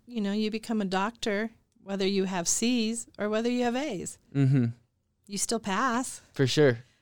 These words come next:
Speaker 2: Yeah, that's still passing. <laughs>
Speaker 1: You still have
Speaker 2: Yeah.
Speaker 1: a doctor.
Speaker 2: Yeah, I guess it depends on what college they want them to go to. <laughs>
Speaker 1: <laughs> So, so I think that's sometimes just,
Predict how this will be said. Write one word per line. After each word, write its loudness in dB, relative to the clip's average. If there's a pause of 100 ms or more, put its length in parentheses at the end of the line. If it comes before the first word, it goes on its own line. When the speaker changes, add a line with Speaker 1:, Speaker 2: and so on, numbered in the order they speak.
Speaker 2:
Yeah, 8
that's 6
still 6
passing. 8 (160)
<laughs> -10
Speaker 1:
You 0
still 6
have 6
Speaker 2:
Yeah. 10
Speaker 1:
a 4
doctor. 6 (200)
Speaker 2:
Yeah, 8
I 6
guess 6
it -2
depends 4
on 2
what 4
college 6
they 8
want 4
them 2
to 2
go 2
to. 6
<laughs> 0
Speaker 1:
<laughs> -20 (1200)
So, 0
so -2
I 4
think 0
that's 2 (300)
sometimes 2
just, -2